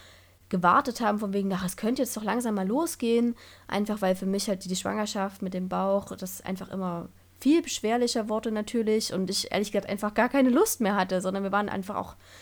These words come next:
so gespann-, gespannt auf die Babys. Wir wollten jetzt endlich, also ich vor allem, ich wollte sie einfach endlich kennenlernen, wollte wissen, wer jetzt hier kommt,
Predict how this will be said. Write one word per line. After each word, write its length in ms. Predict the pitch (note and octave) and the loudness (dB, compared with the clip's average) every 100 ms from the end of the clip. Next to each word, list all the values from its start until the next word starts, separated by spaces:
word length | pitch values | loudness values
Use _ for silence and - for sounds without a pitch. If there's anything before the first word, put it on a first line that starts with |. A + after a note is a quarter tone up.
| - | -20
so 220 | - B3+ | 0 2
gespann-, 540 | C4+ B3+ - G3 G#3+ C4+ | 2 0 0 2 2 0
gespannt 520 | - A3+ - D#4+ A4 - | -4 -2 0 0 0 -2
auf 140 | A3 | -2
die 120 | A3 | -4
Babys. 460 | F#3+ G3 A3+ D4 C#4+ | -4 -4 0 0 0
Wir 80 | G#3 | 0
wollten 220 | G#3 A3+ | 0 0
jetzt 120 | A3 | -2
endlich, 420 | - A#3 A#3 - - - - - | -2 0 -2 -4 -12 -20 -20 -8
also 180 | G#3+ G3 G3 | -2 0 0
ich 160 | B3 | 0
vor 140 | - B3+ | 0 2
allem, 200 | B3+ C4 | 4 4
ich 160 | A#3 - | 2 0
wollte 200 | B3 A3+ | -2 0
sie 100 | - | 0
einfach 220 | A3 A3+ | 0 -2
endlich 340 | - B3 G#3 - | -2 -2 -4 -2
kennenlernen, 680 | C#4+ D4 C#4+ C4 C4 C4 | 2 2 4 4 2 2
wollte 260 | A#3+ A#3 A3 | 0 -2 0
wissen, 260 | B3 B3+ A3+ | 0 0 0
wer 100 | G#3+ | 0
jetzt 140 | G#3+ | 0
hier 120 | F#3 | -6
kommt, 500 | - E4+ F4 F4 - | 2 4 4 0 -4